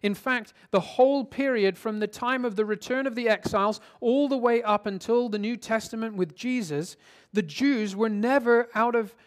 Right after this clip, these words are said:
being ruled by some foreign empire or some people, some other kingdom. And so the Persians at first, Darius and Cyrus,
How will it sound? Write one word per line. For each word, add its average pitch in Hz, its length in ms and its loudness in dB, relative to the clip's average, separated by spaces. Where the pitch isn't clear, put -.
being 226 420 -4
ruled 185 480 0
by 208 220 0
some 208 460 -6
foreign 202 440 0
empire 202 580 -4
or 170 120 -6
some 175 340 -8
people, 196 460 -10
some 220 220 2
other 214 180 2
kingdom. 208 500 -6
And 190 100 -6
so 208 280 2
the 185 100 0
Persians 202 580 2
at 180 160 -4
first, 214 540 -4
Darius 190 500 0
and 156 140 -10
Cyrus, 196 540 -2